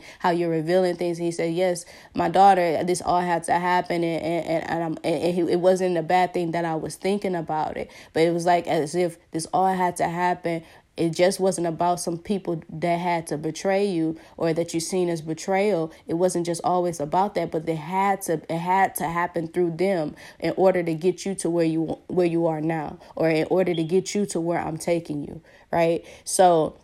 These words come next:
he said that the authority, when he was speaking to me in that moment, the authority is through me. Because Satan could have entered Judas just period, right? They said he was a thief and all this type of stuff already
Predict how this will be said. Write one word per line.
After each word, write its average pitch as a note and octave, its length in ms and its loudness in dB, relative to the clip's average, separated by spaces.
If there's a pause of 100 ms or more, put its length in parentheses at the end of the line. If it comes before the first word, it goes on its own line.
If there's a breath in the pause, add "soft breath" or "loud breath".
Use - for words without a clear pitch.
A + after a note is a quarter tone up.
(140)
he A3 120 4
said F3+ 300 4
that F3 160 2
the E3 120 2
authority, F#3+ 500 4
when F3 140 2
he F3 80 0
was E3 160 -2
speaking G3+ 320 -2
to F#3 140 -4
me F3 100 0
in E3 60 2
that D#3+ 140 0
moment, E3+ 500 -2
the C3 120 0
authority F3+ 500 2
is - 180 -6
through E3 180 -4
me. E3+ 400 -2 (1700)
Because F3 480 4
Satan F#3+ 400 6
could F3+ 180 0
have F3 280 2
entered F3 340 0
Judas E3+ 460 2 (100)
just D#3+ 500 -6
period, G3+ 460 2
right? E3 400 -2 (260 loud breath)
They D#3+ 80 2
said F#3 220 4
he G3+ 100 4
was F3 200 0
a E3 100 4
thief E3 680 -2 (200 loud breath)
and E3 200 4
all F#3+ 240 6
this F#3+ 280 0
type D#3+ 300 0
of D#3+ 80 -2
stuff - 400 -6
already F3+ 600 2